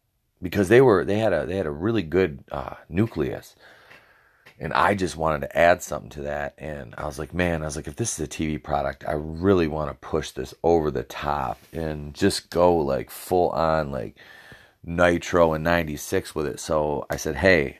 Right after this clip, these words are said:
I'm like, "I had just gotten this brand new fucking Yukon. Uh, gorgeous, you know, this is twenty sixteen, um, what, August. So I gotten this in, like, May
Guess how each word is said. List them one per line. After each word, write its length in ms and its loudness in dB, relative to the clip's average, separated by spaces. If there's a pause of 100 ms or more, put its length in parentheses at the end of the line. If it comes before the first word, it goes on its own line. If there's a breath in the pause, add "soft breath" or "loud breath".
I'm 100 -12
like, 300 -12
"I 140 -4
had 120 -8
just 340 -4
gotten 280 0
this 100 -14
brand 760 -8
new 140 -8
fucking 380 -8
Yukon. 640 -8 (560 loud breath)
Uh, 220 -6 (220)
gorgeous, 560 4 (200)
you 100 -8
know, 100 -4
this 140 -8
is 100 -10
twenty 240 -6
sixteen, 720 -6
um, 500 -8
what, 280 -4 (580 loud breath)
August. 420 -2
So 80 4
I 100 2
gotten 300 0
this 180 -8
in, 60 -12
like, 260 -10 (220)
May 680 -2